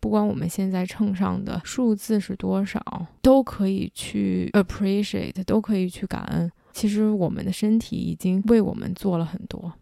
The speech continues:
无论我们高矮胖瘦，我们活着，其实身体已经为我们做了很多。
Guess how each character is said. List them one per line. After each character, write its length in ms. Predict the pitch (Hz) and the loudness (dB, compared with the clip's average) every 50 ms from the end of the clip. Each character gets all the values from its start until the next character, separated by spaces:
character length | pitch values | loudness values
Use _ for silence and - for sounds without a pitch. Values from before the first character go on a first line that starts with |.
| _ _ _ _ - | _ _ _ _ -2
无 120 | 196 202 220 | 4 6 8
论 180 | 240 254 240 | 8 8 8
我 120 | 208 170 165 | 6 4 2
们 100 | 175 180 | 0 0
高 200 | 180 180 - - | 0 0 0 2
矮 180 | 175 - - | 0 -2 -4
胖 260 | - - 180 175 175 | -6 -6 -6 -6 -4
瘦， 260 | 156 - 185 175 175 160 - _ _ - | -4 -4 -4 -4 -4 -6 -10 _ _ -4
我 120 | - - 202 | 4 6 6
们 180 | 190 180 180 | 8 8 6
活 380 | 170 - - - 64 71 190 196 | 4 2 -2 -6 -2 0 0 2
着， 160 | 196 220 202 190 _ _ - _ _ - | 2 2 2 0 _ _ -20 _ _ -4
其 140 | - 208 | -2 0
实 120 | 196 196 196 | 0 0 0
身 240 | - 214 190 202 196 | 2 2 4 4 4
体 140 | - - 180 | 2 0 -4
已 140 | 170 165 165 | -4 -2 0
经 220 | 170 170 175 185 | 0 2 2 2
为 120 | 190 180 | 2 2
我 80 | 175 - | 2 0
们 160 | - - - - | -2 -4 -8 -8
做 180 | - 175 165 | -6 -4 -2
了 80 | 165 165 | -2 -4
很 200 | - - - - | -4 -6 -10 -10
多。 200 | - - - - | -10 -12 -12 -14